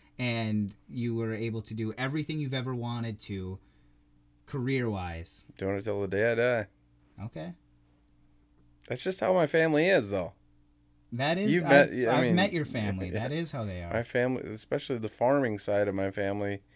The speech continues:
Speaker 2: as, even after they got done farming, they still went back to work. I just think that's just the way it is. Like,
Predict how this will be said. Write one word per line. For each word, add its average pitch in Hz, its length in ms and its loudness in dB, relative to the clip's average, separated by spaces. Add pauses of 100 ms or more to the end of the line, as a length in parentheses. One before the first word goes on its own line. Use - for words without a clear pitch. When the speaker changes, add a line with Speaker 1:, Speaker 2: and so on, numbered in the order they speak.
(360)
Speaker 2:
as, 92 180 -2
even 120 280 0
after 120 240 0
they 107 120 0
got 104 220 4
done 113 220 0
farming, 120 600 2
they 98 100 0
still 123 340 2
went 98 320 -2
back 92 360 -2
to 95 80 -2
work. 95 380 -2 (1500)
I 131 40 -4
just 135 240 -6
think 131 180 0
that's - 220 0
just - 260 -10
the 127 60 -4
way 123 200 6
it 135 60 4
is. 170 200 0
Like, 113 280 0